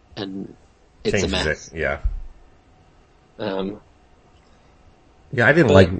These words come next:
Speaker 2: reading this book at all, uh, Dan. Uh, the artwork was kind of ugly and, mm, like, dysmorph, and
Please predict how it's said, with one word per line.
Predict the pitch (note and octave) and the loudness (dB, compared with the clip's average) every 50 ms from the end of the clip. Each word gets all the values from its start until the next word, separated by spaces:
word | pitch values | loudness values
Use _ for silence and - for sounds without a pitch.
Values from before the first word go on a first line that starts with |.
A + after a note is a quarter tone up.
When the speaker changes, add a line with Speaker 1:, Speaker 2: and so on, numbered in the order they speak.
| - C3 | -8 -8
Speaker 2:
reading | B2 A2+ G2+ F2 F#2 G#2 G2 F2+ F2 E2 D#2 | -6 -4 4 8 8 10 10 10 8 6 6
this | D2 C#2+ C2+ | 4 4 4
book | - - D2 C#2 - - | 2 2 0 0 2 0
at | C#2 | 2
all, | C2+ C2 A#1+ A#1 - - A1+ - - - - | 2 2 2 0 0 -2 -2 -2 -2 -2 -4
uh, | - - - - - - - - - | -4 -2 -2 -2 -2 -4 -4 -4 -2
Dan. | - B1+ A#1+ A1 - - - - - - - - - | -2 -2 -2 -2 -6 -8 -10 -10 -12 -20 -20 -16 -14
Uh, | - - - - - - - - - - | -12 -10 -10 -8 -10 -10 -14 -14 -6 -2
the | - D#2+ | 2 4
artwork | D#2+ F2 F2 F2 E2 E2 D#2 - - - | 4 6 8 8 8 8 6 4 2 4
was | E2 D2+ C#2+ C#2 - - - - - - - - - - - - - - - - - - - - - - - | 4 4 4 2 0 -8 -16 -18 -20 -18 -20 -20 -20 -20 -20 -20 -20 -20 -20 -20 -20 -16 -16 -16 -16 -14 0
kind | - C3 G#2+ | 4 4 6
of | E2 C#2+ - - - - - | 6 4 0 -6 -14 -2 4
ugly | - G2+ G2+ G#2 A2+ A#2+ A2+ A#2 A2+ G2+ - - | 8 8 8 10 8 8 8 6 4 2 0 -2
and, | - D#2 D2+ D2 D2 D#2 D#2 - - - - - B2+ - - - - - - - - | 0 2 2 2 2 0 -4 -8 -14 -18 -16 -16 -16 -16 -18 -20 -20 -20 -18 -10 -6
mm, | F#2 F2 F#2 - - - - A#1+ | -4 -4 -4 -4 -8 -14 -10 -4
like, | C2 D2+ D#2+ D2+ - - - - | -2 -2 -2 -2 -6 -14 -6 0
dysmorph, | - - - - G2 F#2 F#2+ G#2+ A2 - - - - | 0 2 4 6 8 10 12 12 12 10 8 6 2
and | - C2 C2 C2 A#1 | -4 -4 -4 -6 -8